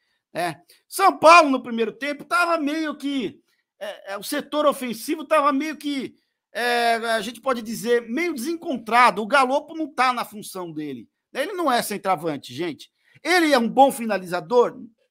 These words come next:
Não tem como negar, ele é um bom finalizador. Ele é um bom cabeceador? Também é. Mas, gente, ele não tem estatura pra ganhar de cabeça, né? A não ser que tiver livre pra cabecear. Ele não tem corpo pra fazer o pivô,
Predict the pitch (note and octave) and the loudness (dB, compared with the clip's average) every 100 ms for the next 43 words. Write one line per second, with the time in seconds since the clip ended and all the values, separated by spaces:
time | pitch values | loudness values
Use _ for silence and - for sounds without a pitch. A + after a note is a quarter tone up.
0 | _ _ _ _ _ _ _ _ A3+ C4+ | _ _ _ _ _ _ _ _ -12 -8
1 | C4 B3+ C4 C#4 F#3+ G#3 A3 A3+ F3 B3+ | -10 -8 -6 -6 -2 -2 0 -2 0 -4
2 | C4 G#3+ F#3+ E3 D#3 C3 C3+ - _ _ | -4 -8 -10 -6 -8 -8 -12 -14 _ _
3 | C#4 D4 B3+ G#3 C4 G3+ F#3 - F3+ G3 | 0 2 0 -2 -6 -6 -8 -8 -6 -2
4 | A3+ A3+ A3+ F#3+ G3 D3+ A2 - _ _ | -2 -2 -4 -4 -4 -6 -8 -16 _ _
5 | _ _ _ D4 C#4 E3+ A#3 - C#4+ F#4 | _ _ _ -2 -2 -2 -4 -6 -8 -8
6 | C4+ - A#3 G#3+ G3 E3+ G3 G3+ G3 F3 | -8 -8 -8 -4 -4 -4 -8 -10 -8 -8
7 | F3 E3+ D3+ - C3+ C3+ D#3 D#3 C#3+ - | -6 -6 -8 -10 -8 -4 -4 -4 -8 -16
8 | C3 _ _ _ - F3+ G#3+ G#3+ G#3 G3+ | -20 _ _ _ -8 -4 -4 -4 -6 -6
9 | - E3+ E3+ D3 E3 E3 D3+ C#3 C#3+ C#3+ | -10 -6 -6 -6 -8 -10 -14 -14 -12 -12
10 | C3+ C3+ B2 C#3 C3+ - _ _ _ _ | -14 -12 -6 -4 -4 -8 _ _ _ _
11 | _ E4+ F4+ D#4 C4 B3+ A#3 G#3+ A#3+ A3+ | _ 2 4 4 -2 -4 -6 0 0 2
12 | A3 G3+ G3 E3+ F#3+ F#3 D3+ B2 E3 F3 | -4 -2 -2 -2 -4 -6 -12 -4 -2 -2
13 | E3+ | -4